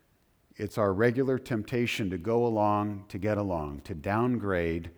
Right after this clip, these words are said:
our standards so that we don't stand out too much. And so my sermon title this morning is a question: "What is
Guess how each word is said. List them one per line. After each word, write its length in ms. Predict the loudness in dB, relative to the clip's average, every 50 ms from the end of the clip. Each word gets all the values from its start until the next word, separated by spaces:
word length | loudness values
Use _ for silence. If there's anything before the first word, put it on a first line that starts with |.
| -20 -20 -12
our 160 | -8 -6 -6 -6
standards 880 | -6 -8 -6 -4 -2 -2 -2 -2 -4 -6 -6 -8 -8 -10 -14 -16 -18 -20 _ _ _ _ _
so 160 | -16 -12 -10
that 100 | -8 -8
we 100 | -6 -6
don't 220 | -4 -4 -4 -4
stand 380 | -6 -8 -6 -4 -4 -2 0 0
out 200 | 0 0 -2 -4
too 160 | -6 -6 -6
much. 540 | -4 -2 -2 -4 -4 -6 -10 -12 -12 -12 -14 _ _ _ _ _ _ _ _ _ _ _ _ _ _ _ _ _ _ _ _ _ _ _ _ -20 _ _ _ -12
And 100 | -12 -8
so 200 | -4 -2 0 0
my 160 | 0 0 -2
sermon 360 | -2 -2 -2 0 2 2 0
title 360 | 0 0 0 0 2 0 0
this 260 | -2 -4 -6 -8 -8 -8
morning 460 | -6 -4 -4 -2 -2 -4 -4 -6 -8 -10
is 200 | -10 -10 -10 -10
a 20 |
question: 580 | -6 -2 -2 -2 -2 -2 -6 -8 -8 -8 -8 -6
"What 260 | -2 -2 -2 -2 -2 -4
is 360 | -4 -2 -2 -4 -4 -10